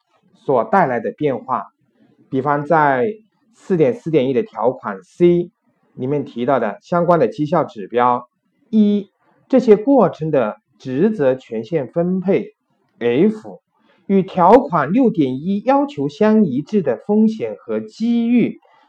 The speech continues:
并策划和实施相应的措施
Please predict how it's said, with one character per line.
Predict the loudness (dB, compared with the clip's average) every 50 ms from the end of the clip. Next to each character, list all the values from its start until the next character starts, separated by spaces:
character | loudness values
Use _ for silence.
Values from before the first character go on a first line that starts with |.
| _ _
并 | 2 4 4 4 4 0
策 | -2 -4 -2 2 2 4 4 2
划 | 2 0 0 0 0
和 | -2 -4 -6 -6
实 | -6 -8 -10 -8 -6 -6 -6
施 | -6 -6 -6 -6 -6 -6 -10
相 | -6 0 0 2 2 2 0
应 | 0 0 0
的 | -2 -2
措 | -6 -12 _ -6 -2 0 0 0
施 | -2 -4 -6 -8 -6 -6 -6 -8